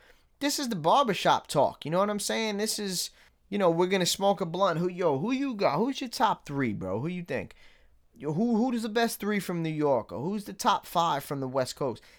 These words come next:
These are just endless conversations that go on when you're a hip-hop fan. So, we have to have this one, right? We just did Onyx a couple weeks ago.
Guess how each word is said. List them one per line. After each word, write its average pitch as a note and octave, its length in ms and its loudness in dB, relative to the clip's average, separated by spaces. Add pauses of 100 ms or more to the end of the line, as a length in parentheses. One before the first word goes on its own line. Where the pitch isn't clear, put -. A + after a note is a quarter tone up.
(140)
These D4+ 240 0
are D4 60 0
just A#3 280 0
endless G3 400 2
conversations E3+ 800 -2
that B2+ 200 0
go C#3 200 2
on C#3 280 0
when A#2+ 140 -6
you're A#2+ 160 0
a A#2 60 0
hip-hop B2+ 460 -2
fan. B2+ 360 -6 (320)
So, D#3 500 2 (720)
we F3 180 2
have C#4 340 2
to F#3+ 80 2
have C#3+ 260 4
this A#2+ 240 -2
one, F2 200 -10
right? C#3 300 0 (240)
We E3+ 120 -2
just G#3 200 0
did G#3+ 160 4
Onyx A3+ 420 2
a D3 40 -6
couple C#3+ 300 0
weeks C3 260 -4
ago. E2+ 240 -14